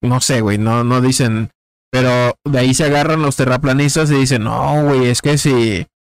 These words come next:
si, si, porque el mapa, güey, del mundo, güey, es diferente cuando lo pones plano, güey". Entonces el destino, este, que, eh, la trayectoria que llevaba el avión, güey, eh, al momento de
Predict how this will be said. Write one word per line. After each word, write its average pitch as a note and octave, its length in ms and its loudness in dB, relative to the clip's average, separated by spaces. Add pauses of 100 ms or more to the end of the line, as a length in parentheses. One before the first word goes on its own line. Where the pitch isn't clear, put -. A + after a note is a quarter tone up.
(800)
si, B2 260 -2 (120)
si, B2 400 0
porque A#2 260 -2
el A#2 100 0
mapa, A#2+ 300 -2
güey, D#3 400 -2 (440)
del A2+ 200 2
mundo, C3+ 320 2
güey, D#3 240 0
es C3 160 -2
diferente A#2+ 920 0 (400)
cuando A2 240 0
lo A2+ 120 -2
pones A#2 300 -2
plano, D3 340 0
güey". A2 240 -2 (1000)
Entonces C3+ 340 0
el B2 100 0
destino, D3+ 680 -2 (840)
este, A#2+ 460 0
que, A#2+ 220 0
eh, B2 140 0
la A#2+ 160 0
trayectoria B2 480 -2
que E3+ 100 0
llevaba D#3+ 300 0
el F3 80 0
avión, D#3+ 400 0
güey, G3+ 280 -2
eh, A#2 300 0
al A#2 160 0
momento B2+ 420 0
de C3 460 0